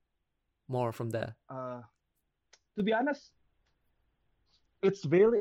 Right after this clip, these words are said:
Speaker 2: it's very, very uncertain at the moment with the condition, as you might know.
Speaker 1: Yeah.
Speaker 2: Uh, but if you ask me if I'm, if I'm satisfied, uh, with what I did in Alor,
Speaker 1: Mm-hmm.
Speaker 2: in some way I will say yes, but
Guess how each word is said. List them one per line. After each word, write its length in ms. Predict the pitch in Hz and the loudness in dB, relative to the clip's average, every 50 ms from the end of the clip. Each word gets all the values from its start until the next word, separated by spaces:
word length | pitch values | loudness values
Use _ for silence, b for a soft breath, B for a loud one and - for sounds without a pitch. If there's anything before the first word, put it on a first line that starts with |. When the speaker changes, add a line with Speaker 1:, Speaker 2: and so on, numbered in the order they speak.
| - | 0
Speaker 2:
it's 160 | 160 151 135 - | 0 -2 -2 0
very, 280 | 139 160 190 214 226 196 | 0 0 0 0 0 -2
very 320 | 151 147 147 160 165 170 | -2 -2 0 0 0 -2
uncertain 600 | - 127 127 120 - - 120 - - - 139 135 | -2 -4 -8 -10 -10 -10 -10 -10 -8 -8 -6 -6
at 120 | 110 95 - - | -6 -8 -10 -12
the 80 | 95 98 | -10 -8
moment 340 | 95 95 98 107 110 - - - | -6 -4 -4 -4 -4 -6 -6 -6
with 140 | 98 98 - - _ _ | -6 -6 -6 -8 _ _
the 80 | - 110 | -6 -4
condition, 480 | - 113 101 98 101 98 - 113 110 104 | -2 0 0 0 0 0 -2 -2 -2 -2
as 160 | 95 95 - | -4 -4 -4
you 60 | 104 | -6
might 180 | 95 90 - - | -6 -6 -6 -8
know. 240 | - 101 92 95 - _ _ _ _ - | -8 -8 -8 -10 -12 _ _ _ _ -10
Speaker 1:
Yeah. 200 | - 110 107 117 | -8 -6 -4 -2
Speaker 2:
Uh, 380 | 104 101 98 95 95 95 95 98 | -2 -2 0 0 0 0 -2 -2
but 180 | 95 98 101 - | 0 -2 -2 -2
if 120 | - 104 | 0 2
you 80 | 120 117 | 6 6
ask 260 | 113 113 117 117 - - | 8 8 6 4 4 2
me 220 | 165 170 165 143 | 4 4 6 4
if 80 | 123 - | 4 4
I'm, 240 | 110 107 104 104 104 - - - - | 2 2 2 0 -2 -4 -8 -10 -6
if 100 | 113 104 | -4 -2
I'm 380 | 107 110 110 110 110 110 110 107 _ _ _ _ _ - | 0 2 2 2 2 0 -2 -4 _ _ _ _ _ -6
satisfied, 760 | - 120 117 117 - 147 139 - - - 170 165 160 156 - - _ _ _ _ _ _ _ _ _ _ _ _ _ _ _ _ _ - | 0 0 0 2 2 0 -2 -2 2 6 6 8 8 6 2 -2 _ _ _ _ _ _ _ _ _ _ _ _ _ _ _ _ _ -2
uh, 300 | 120 113 113 110 104 104 | -2 0 0 0 -2 -2
with 180 | 107 113 110 | -2 -4 -4
what 140 | - 113 104 | -4 -4 -4
I 100 | 107 98 | -4 -6
did 320 | 98 95 117 165 202 165 - | -6 -4 -2 -2 -2 -2 -4
in 100 | 123 110 | -8 -6
Alor, 340 | 92 90 95 123 226 320 - _ _ _ | -6 -4 -2 -2 -2 -4 -6 _ _ _
Speaker 1:
Mm-hmm. 320 | - 127 117 117 110 135 143 - - | -6 -4 -4 -4 -6 -6 -6 0 2
Speaker 2:
in 100 | 175 180 | 2 2
some 320 | 175 - 240 233 226 214 | 4 6 6 6 6 6
way 240 | 190 170 170 208 269 - - | 2 2 2 0 0 -2 -4
I 80 | 143 147 | -4 -4
will 220 | 147 151 151 151 | -4 -4 -6 -6
say 400 | 147 - - 190 214 220 226 233 220 - _ _ _ - | -6 -6 -4 -2 -2 -2 -4 -6 -12 -14 _ _ _ -12
yes, 400 | 127 117 120 - - - - - - - - - | -6 -4 -4 -4 -4 -6 -12 -14 -12 -12 -12 -10
but 380 | 131 120 120 160 - - - | -6 -2 0 0 0 -2 -6